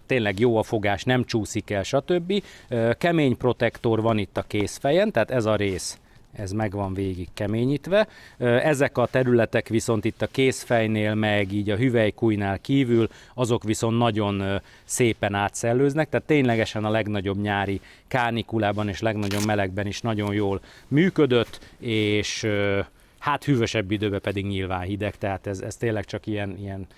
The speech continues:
tizenöt, inkább húsz foktól fölfelé volt a kezemen, viszont így a fogásától elkezdve,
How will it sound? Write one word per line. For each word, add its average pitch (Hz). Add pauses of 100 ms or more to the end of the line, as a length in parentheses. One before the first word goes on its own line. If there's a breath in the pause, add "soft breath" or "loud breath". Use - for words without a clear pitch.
(180 soft breath)
tizenöt, 107
inkább 113
húsz 104
foktól 104
fölfelé 104
volt 98
a 101
kezemen, 110 (220 loud breath)
viszont 110
így 107
a 107
fogásától 113 (340 soft breath)
elkezdve, 98